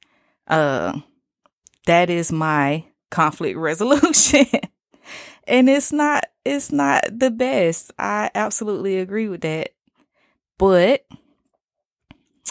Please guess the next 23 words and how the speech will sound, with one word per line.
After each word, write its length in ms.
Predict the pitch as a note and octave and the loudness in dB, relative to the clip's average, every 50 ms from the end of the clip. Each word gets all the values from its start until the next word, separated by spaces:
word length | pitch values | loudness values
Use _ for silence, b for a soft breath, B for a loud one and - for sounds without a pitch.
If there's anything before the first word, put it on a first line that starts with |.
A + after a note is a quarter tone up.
| - _ _ _ - | -10 _ _ _ -6
uh, 800 | - F#3 F3 E3 D#3+ D#3+ D#3+ D#3 D#3 D3+ D3+ D#3+ D#3+ E3 D#3 E3 - _ _ _ _ _ _ _ _ - | -4 -2 -2 -2 -4 -4 -6 -6 -8 -8 -8 -8 -6 -6 -6 -8 -10 _ _ _ _ _ _ _ _ -14
I 80 | E3 - - | -14 -10 -2
think 260 | - A3 A#3 A#3 A3+ _ - | 2 4 4 4 2 _ -6
the 120 | - F#3+ | -6 -6
point 300 | F#3+ - G#3 G3+ F#3+ F#3 | -2 0 2 2 2 2
is 140 | F3 E3+ E3+ | 0 -2 0
not 200 | F3 F3 - - | 0 0 0 0
to 60 | A#3 E3 | -2 -2
start 400 | - - - E3+ E3+ E3 D#3 E3+ | 0 2 4 4 4 4 2 0
stuff 260 | - - D3 C#3 - | 0 -2 -2 -4 -4
with 120 | - - | -8 -8
people. 360 | - - - - - - - - B B B B B B | -8 -8 -10 -10 -10 -18 -20 -20 B B B B B B
I 40 | |
think 180 | - B3 B3+ A#3 | 2 4 4 4
that's 160 | G#3+ G#3 - | 4 2 0
the 80 | - G3 | -2 -4
point 240 | - F#3+ F3+ D3+ C#3 | 0 0 2 2 2
that 100 | C#3 D#3 | 0 -2
I'm 120 | D#3 D3+ | -4 -6
trying 260 | D3 - D#3+ D3+ D3 | -6 -8 -8 -6 -6
to 40 | C#3+ | -6
make. 300 | C3+ C#3 B2 - _ _ b b b b b b b b b _ | -6 -8 -8 -10 _ _ b b b b b b b b b _
Um, 520 | - F3 F3+ F3 D#3+ D3+ C#3+ A2+ - D#3 | -2 0 0 0 0 -2 -2 -4 -6 -10